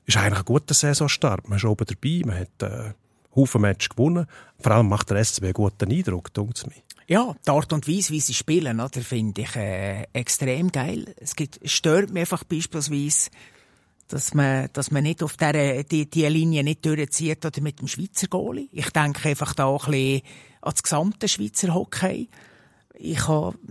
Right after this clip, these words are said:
Speaker 2: das hat mir letztes Jahr, obwohl er weiss Gott nicht fehlerlos war, oder, hat mir das gefallen, dass man eigentlich lange an dem Schweizer Goalie hat festgehalten. Ich sage einfach, wir werden dort, oder, in ein riesen Problem reinlaufen auf der Goalie-Position.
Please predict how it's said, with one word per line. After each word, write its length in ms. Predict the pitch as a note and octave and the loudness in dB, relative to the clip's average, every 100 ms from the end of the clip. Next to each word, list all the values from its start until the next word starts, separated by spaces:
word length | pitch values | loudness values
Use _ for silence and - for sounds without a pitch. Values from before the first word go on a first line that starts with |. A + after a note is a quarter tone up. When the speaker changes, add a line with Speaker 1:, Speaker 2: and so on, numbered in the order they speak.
| - _ _ | -20 _ _
Speaker 2:
das 180 | - D#3+ | -6 -4
hat 100 | E3 | -2
mir 120 | E3+ | 0
letztes 320 | E3+ F3+ - | 2 2 2
Jahr, 100 | E3+ | 0
obwohl 580 | D#3+ D#3+ D#3+ E3+ F#3+ E3+ E3+ - _ _ _ _ _ _ | 0 2 4 4 0 -4 -14 -20 _ _ _ _ _ _
er 260 | G3+ F3+ D#3+ | 0 2 4
weiss 240 | E3+ D#3+ | 4 4
Gott 220 | - G3+ - | 4 2 4
nicht 160 | F#3 | 2
fehlerlos 720 | - E3 F3 F3+ E3 D#3 E3 - | 4 4 6 6 6 6 6 2
war, 680 | - D#3+ D#3+ D3+ D3+ C#3+ | 0 0 2 0 0 0
oder, 220 | D3+ D#3 | -2 -2
hat 120 | B2 - | -2 0
mir 120 | D3+ | -2
das 220 | C3+ - | 0 -4
gefallen, 380 | - C#3+ G#3 A#3+ | 0 2 2 -2
dass 180 | - D3 | -4 -6
man 120 | C3+ | -6
eigentlich 360 | C3+ D3 C3+ - | -6 -6 -6 0
lange 300 | C#3+ D3+ C#3 | 2 2 0
an 60 | |
dem 140 | C3+ C3+ | -2 -2
Schweizer 340 | C#3+ D3 - | -2 -4 -6
Goalie 380 | C#3 C3+ C#3 C3 | -4 -6 -4 -6
hat 120 | B2 | -8
festgehalten. 680 | - E3+ - - D3 G#3 - - - - - - | -6 -4 -4 -4 -6 -8 -16 -20 -20 -20 -20 0
Ich 180 | D#3+ - | 2 4
sage 300 | D#3+ C3 C3 | 2 0 -2
einfach, 340 | A2 B2+ - | -2 -2 -2
wir 160 | C3+ B2+ | -2 0
werden 340 | A2+ A2+ B2 | 0 0 -2
dort, 440 | A2+ A#2+ - - - | -2 -4 -6 -10 -10
oder, 100 | - - | -10 -4
in 180 | - B2+ | -2 0
ein 100 | B2 - C3 | 0 0 0
riesen 400 | D#3+ A#3 B3+ A#3+ - | 0 0 0 -2 0
Problem 560 | F#3+ D#3+ C#3 F3 G#3+ - | 0 2 0 0 0 0
reinlaufen 720 | F3+ G3 F#3 A#2+ A2 - - | 0 2 2 2 0 -4 -8
auf 160 | F3 - | -8 -8
der 120 | - | -8
Goalie-Position. 1000 | C4 E4+ D#4+ - - - - - - - | -6 -4 -6 -6 -6 -6 -4 -4 -6 -12